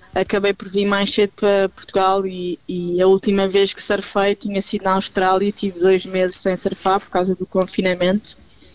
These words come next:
eh, em que completamente que afetou, afetou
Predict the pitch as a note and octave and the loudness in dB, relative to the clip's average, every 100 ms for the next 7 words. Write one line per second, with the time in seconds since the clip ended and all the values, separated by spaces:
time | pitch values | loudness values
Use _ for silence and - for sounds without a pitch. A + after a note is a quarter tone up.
0 | - - - - _ G3 G3+ G3 G3 G3+ | -20 -20 -20 -20 _ -2 2 2 2 0
1 | G3 G3+ - - - - G3+ G3 G3 F#3 | -2 -2 -6 -20 -20 -6 -4 0 0 0
2 | G3+ G3 F#3+ - F#3+ - F#3+ - G#3+ G#3+ | 0 0 -2 -2 -2 0 -4 0 2 4
3 | G3+ - G3 - | 2 0 -2 0